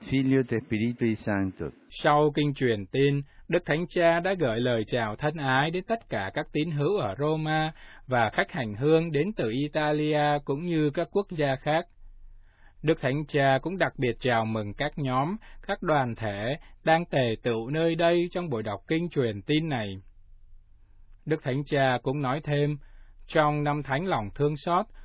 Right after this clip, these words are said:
Speaker 2: tôi cảm thấy hạnh phúc vì thứ Tư tới đây, chúng ta sẽ mừng lễ Thánh Maria Goretti, một thánh nữ tử vì đạo. Trước lúc chết, Ngài sẵn lòng tha thứ cho kẻ đã sát hại mình."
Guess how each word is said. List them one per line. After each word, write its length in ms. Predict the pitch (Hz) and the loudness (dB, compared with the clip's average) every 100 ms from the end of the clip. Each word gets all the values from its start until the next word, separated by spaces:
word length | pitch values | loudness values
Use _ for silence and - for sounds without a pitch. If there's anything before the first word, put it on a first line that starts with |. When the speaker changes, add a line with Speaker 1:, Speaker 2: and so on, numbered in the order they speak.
| - - - | -20 -6 4
Speaker 2:
tôi 160 | 175 175 | 4 4
cảm 220 | 113 95 | 0 -4
thấy 180 | - 165 | -6 -4
hạnh 260 | - 127 131 | -6 -8 -6
phúc 260 | - 220 - - - | -4 -4 -4 -20 -6
vì 320 | 131 131 110 101 | 2 2 2 0
thứ 180 | 127 165 | -2 -2
Tư 240 | 180 175 170 | 2 2 2
tới 200 | 165 147 | 2 0
đây, 340 | 175 165 170 170 - - - | 2 2 2 -2 -12 -20 -4
chúng 220 | 143 165 | 0 0
ta 260 | 170 165 160 | 2 4 4
sẽ 160 | 190 | 2
mừng 280 | 190 143 113 | 2 0 0
lễ 260 | 104 120 147 | -2 -2 -4
Thánh 280 | - 131 170 | -4 -2 0
Maria 640 | 165 156 151 151 147 143 135 | 0 2 2 2 4 2 2
Goretti, 680 | 143 143 147 175 - 139 135 131 - - - - | 2 4 2 0 0 2 2 2 -4 -18 -20 -4
một 240 | 135 127 113 | 2 2 2
thánh 220 | 131 170 | -2 0
nữ 180 | 165 214 | 0 0
tử 280 | - 107 101 123 | -2 -2 -4 0
vì 220 | 131 113 | 2 2
đạo. 320 | 107 113 98 - _ - - - - - - - | 0 -2 -2 -8 _ -20 -20 -20 -20 -20 -20 -12
Trước 320 | - 156 180 | -2 0 0
lúc 140 | 156 175 | -2 -4
chết, 240 | - 180 196 - - - - | 0 2 2 -2 -18 -14 -2
Ngài 320 | 135 127 107 | 2 2 0
sẵn 180 | - 185 | -2 0
lòng 300 | 180 120 107 | 0 0 -4
tha 260 | - 160 165 | -2 -2 0
thứ 300 | 156 151 208 | 0 2 0
cho 160 | 220 190 - | -2 -4 -2
kẻ 260 | 120 98 | -4 -4
đã 100 | 110 | -4
sát 240 | 147 214 226 | -4 -4 -4
hại 240 | 170 110 | -6 -4
mình." 280 | 117 110 101 | -4 -4 -4